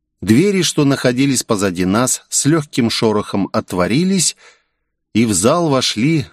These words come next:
оставшиеся представители семейства. Мы с Аюми тут же поднялись и, развернувшись к ним лицом, низко поклонились. Такие у них тут правила. Первым шёл император Фусаваши,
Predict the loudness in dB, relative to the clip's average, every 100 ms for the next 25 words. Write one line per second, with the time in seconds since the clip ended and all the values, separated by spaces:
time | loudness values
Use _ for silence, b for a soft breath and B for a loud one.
0 | -8 -6 -2 -2 -2 -2 -2 -2 -4 -4
1 | -4 -4 -4 -4 -4 -4 -2 -2 -2 -2
2 | -4 -6 -8 -10 -14 -16 _ _ 0 2
3 | 2 0 2 2 0 0 0 0 -2 -2
4 | -2 -2 0 0 -2 B B B _ -2
5 | 0 0 0 0 2 0 0 -2 -4 -4
6 | -2 0 0 -2 0 0 2 2 2 2
7 | -2 -4 -6 -2 0 0 0 0 -2 -2
8 | -4 -8 _ -6 -2 0 0 0 -2 -6
9 | -4 -4 -2 0 0 -2 -8 -14 -20 _
10 | _ _ _ _ _ 2 2 2 0 0
11 | 0 0 0 -2 0 -2 -2 -2 -6 -8
12 | -8 -6 -6 -6 -4 -4 -2 -2 -2